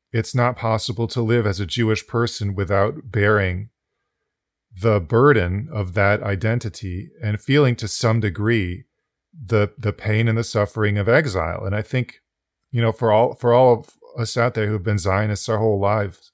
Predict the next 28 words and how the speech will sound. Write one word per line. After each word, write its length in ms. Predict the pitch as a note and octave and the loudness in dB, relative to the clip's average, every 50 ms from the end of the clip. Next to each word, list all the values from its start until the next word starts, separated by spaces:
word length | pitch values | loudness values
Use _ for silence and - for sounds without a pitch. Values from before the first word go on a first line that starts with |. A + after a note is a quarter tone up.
| _ - | _ -6
our 140 | A2 G2+ | -6 -4
whole 200 | F#2 B2 A#2 G2+ | 0 0 0 2
lives, 360 | F#2+ G2+ A2 A2+ G#2 F2 E2 G2 | 2 2 2 0 0 -2 -4 -4
and, 100 | G2 G2 | -4 -4
and, 360 | G2+ G#2+ - A2 G2 G#2 C3+ C#3+ _ _ - - - - - - - _ _ - | -4 -4 -4 -4 -4 -6 -6 -10 _ _ -20 -20 -20 -20 -20 -20 -20 _ _ -4
you 80 | A2 G2+ | 0 0
know, 120 | G#2+ G#2+ | 0 0
for 160 | - - A#2 | 0 0 0
those 240 | G2 A2 G#2+ G2+ - | 2 2 2 2 0
my 420 | - - G2+ - C3 G2+ G#2 A2 | -6 -8 -6 -2 0 0 2 2
age, 440 | A2 G2+ G2 G#2 A2 G2 - - - - | 2 2 0 0 -2 -4 -6 -8 -6 -6
you 120 | A2+ G2+ | -4 -4
know, 100 | G#2 G#2+ | -4 -4
who, 220 | A#2 A#2+ A#2+ C#3 | -4 -4 -4 -2
who 120 | A2 A#2+ G#2 | -2 0 0
haven't 300 | A2+ A#2 A2 G2 G#2+ G2+ | 2 2 2 2 0 0
known 220 | F#2+ G#2+ G#2+ G#2+ G#2 | 2 2 2 2 2
a 60 | F#2+ | 0
world 260 | F2+ G#2 G#2 G#2 F#2 | 0 2 2 0 0
without 240 | F#2 F2+ G2+ G2 G2 | 0 0 2 2 0
a 60 | F#2+ | 0
state 220 | - - A2+ G2+ | -4 -4 -4 -4
of 100 | F#2+ F2+ | -2 -2
Israel, 400 | G2 G#2+ G2+ G2+ G2 F#2 - - _ _ - _ _ | -2 -2 -2 -2 -2 -4 -4 -6 _ _ -20 _ _
it's 180 | - A#2 - B2 | -8 -6 -2 -2
important 480 | A2+ A2 - - D3 C#3+ C3+ A#2+ A2+ - | -4 -2 2 4 4 4 4 2 -2 -4
to 140 | - A#2+ A2+ | -2 0 2
recognize 880 | A2 A#2+ D3 D#3+ - C3+ F#2+ F#2 G2 F2+ F2+ F2+ G2 A#2 - - - | 4 4 2 2 0 -2 -2 0 -2 0 0 -2 -4 -6 -8 -10 -14